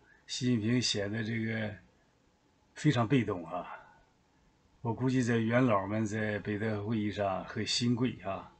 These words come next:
所谓江派、胡派、红二代等等围攻习近平，习近平招架不住啊，做了检查。然后会议结束之后呢，汪洋走强啊，李克强活跃，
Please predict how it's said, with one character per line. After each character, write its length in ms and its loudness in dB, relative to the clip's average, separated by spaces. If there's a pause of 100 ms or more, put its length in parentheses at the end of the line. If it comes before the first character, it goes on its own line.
(140)
所 240 -4
谓 140 -2
江 300 0
派、 200 0
胡 360 -4
派、 260 -2 (380)
红 200 0
二 160 6
代 280 -2
等 180 -2
等 180 -8 (260)
围 200 6
攻 260 6
习 220 -4
近 100 -4
平， 240 -12
习 260 0
近 140 2
平 360 2 (280)
招 200 4
架 180 4
不 140 -2
住 240 -2
啊， 320 -6 (560)
做 180 0
了 80 4
检 240 -4
查。 340 -4 (720)
然 240 2
后 380 0 (240)
会 240 2
议 40 4
结 200 0
束 160 -2
之 100 -2
后 240 0
呢， 160 0
汪 260 6
洋 160 2
走 200 -4
强 320 -4
啊， 200 -8 (200)
李 160 -4
克 120 4
强 220 2
活 240 -8
跃， 240 -4